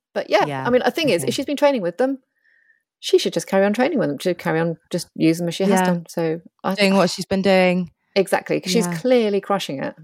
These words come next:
Speaker 1: So, I mean, don't listen to me.
Speaker 2: Oh, I'm so excited for her.
Speaker 1: It's
Speaker 2: I'm
Speaker 1: really
Speaker 2: so
Speaker 1: exciting.
Speaker 2: excited for her.
Speaker 1: It's brilliant.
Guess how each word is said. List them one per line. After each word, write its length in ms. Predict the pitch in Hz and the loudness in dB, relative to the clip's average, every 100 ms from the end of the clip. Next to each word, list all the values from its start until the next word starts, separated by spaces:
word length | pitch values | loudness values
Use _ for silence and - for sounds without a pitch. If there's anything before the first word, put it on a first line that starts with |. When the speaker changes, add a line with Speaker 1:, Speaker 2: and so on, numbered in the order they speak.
| 151 | -14
Speaker 1:
So, 440 | - 151 143 147 _ _ _ 160 | -4 0 0 -4 _ _ _ -12
I 60 | |
mean, 260 | 151 151 147 - | -8 -8 -8 -2
don't 160 | 185 | -2
listen 180 | 151 139 | -2 -12
to 80 | - | -12
me. 180 | 156 143 | -8 -2
Speaker 2:
Oh, 460 | 392 392 370 349 339 | 2 4 6 6 4
I'm 160 | 339 349 | 2 -2
so 220 | 392 381 | -2 -4
excited 560 | - - 320 302 220 - | -4 -2 -2 -2 -4 -4
for 80 | 180 | -4
her. 200 | 175 151 | 0 0
Speaker 1:
It's 80 | - | 0
Speaker 2:
I'm 60 | |
Speaker 1:
really 120 | 185 277 | -2 0
Speaker 2:
so 120 | 269 | 0
Speaker 1:
exciting. 60 | |
Speaker 2:
excited 460 | 240 247 160 - - | -2 -4 -6 -6 -14
for 100 | - | -10
her. 140 | 131 | -4
Speaker 1:
It's 100 | 311 | -4
brilliant. 300 | - 339 156 | -4 -8 -6